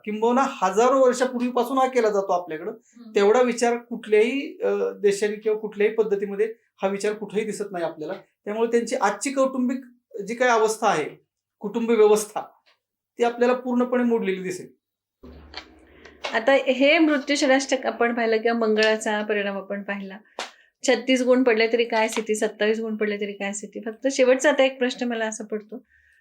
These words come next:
Speaker 2: की जे विवाहाला चाललेत वधूवर, मुलं मुली किंवा त्यांचे पालक, या सगळ्यांना एक ज्योतिषीय सल्ला किंवा मार्गदर्शन तुमच्या इतक्या अनुभवातून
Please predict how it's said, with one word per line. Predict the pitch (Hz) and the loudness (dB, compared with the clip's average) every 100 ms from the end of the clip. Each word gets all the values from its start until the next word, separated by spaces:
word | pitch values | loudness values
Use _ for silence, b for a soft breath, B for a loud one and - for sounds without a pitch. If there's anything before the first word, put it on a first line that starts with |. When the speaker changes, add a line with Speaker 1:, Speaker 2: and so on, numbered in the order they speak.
| _ | _
Speaker 2:
की | - 247 | -4 -2
जे | 220 262 285 | 2 4 4
विवाहाला | 269 226 240 254 | 2 2 0 0
चाललेत | 262 247 208 208 233 220 - - _ _ _ - | 0 0 0 2 0 -2 -10 -20 _ _ _ -4
वधूवर, | 208 208 233 233 208 202 | -2 0 2 4 4 2
मुलं | 214 - - 220 226 | -4 -12 -6 0 0
मुली | 233 214 196 | 0 -2 -4
किंवा | 196 208 226 | -6 -6 -4
त्यांचे | 226 220 254 | -2 -2 -2
पालक, | 262 202 180 196 _ _ _ B B B | -2 -2 -4 -10 _ _ _ B B B
या | 240 254 | 0 0
सगळ्यांना | 302 294 247 226 220 226 | 2 2 2 0 -2 -6
एक | 226 220 | -8 -6
ज्योतिषीय | 214 220 220 240 269 269 | 2 2 2 -4 0 0
सल्ला | 269 220 202 208 | 2 0 0 -2
किंवा | 208 220 | -2 -2
मार्गदर्शन | 220 196 208 214 226 | -2 0 -2 -2 -4
तुमच्या | 226 220 214 | -6 -6 0
इतक्या | 220 214 220 | 0 0 -2
अनुभवातून | 202 202 202 185 185 | -2 -4 -8 -10 -12